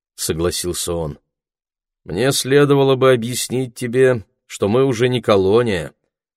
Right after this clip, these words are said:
и что точно так же, как всё изменилось для туарегов с приходом французов,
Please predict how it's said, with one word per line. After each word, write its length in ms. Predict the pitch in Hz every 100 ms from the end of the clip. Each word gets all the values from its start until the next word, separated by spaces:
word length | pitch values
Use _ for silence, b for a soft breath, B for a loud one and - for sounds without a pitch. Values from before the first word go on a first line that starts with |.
| -
и 100 | 98
что 220 | - 101
точно 420 | - 147 - 95
так 320 | 73 101 110
же, 160 | 101 107
как 200 | 95 87
всё 260 | - 123
изменилось 680 | 117 87 101 107 107 98 -
для 240 | 80 87 98
туарегов 600 | 104 98 98 107 92 -
с 80 |
приходом 480 | - 92 - 113 101
французов, 800 | - 95 90 - 85 78 117 -